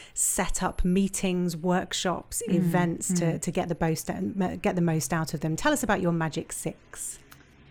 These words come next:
Speaker 2: Yes, it's, um, something I came up with years ago. In two thousand and seven, and normally I come up with things and then think of an embellishment almost <laughs> immediately.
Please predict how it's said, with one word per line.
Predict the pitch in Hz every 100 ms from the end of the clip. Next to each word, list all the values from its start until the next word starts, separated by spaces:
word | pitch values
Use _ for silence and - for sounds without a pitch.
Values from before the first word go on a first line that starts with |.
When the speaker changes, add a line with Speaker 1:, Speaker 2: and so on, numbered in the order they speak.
| - - - -
Speaker 2:
Yes, | 277 339 190 - -
it's, | 269 - - -
um, | 269 277 262
something | - 381 427
I | 370
came | 208 220 208
up | 180
with | 190 180
years | 202 247 311 320 -
ago. | 160 151
In | - - 190 202
two | 277
thousand | 254 302 302 269
and | 226 214
seven, | 247 196 156 -
and | 160 196 220
normally | 240 220 180
I | 160 165
come | - 185
up |
with | 170 175
things | 170 175
and | 175
then | 170
think | 196 196
of | 175
an | 175
embellishment | 175 170 185 175 170 - 151 160
almost | 170 160 156
<laughs> |
immediately. | 190 185 262 208 - 165 170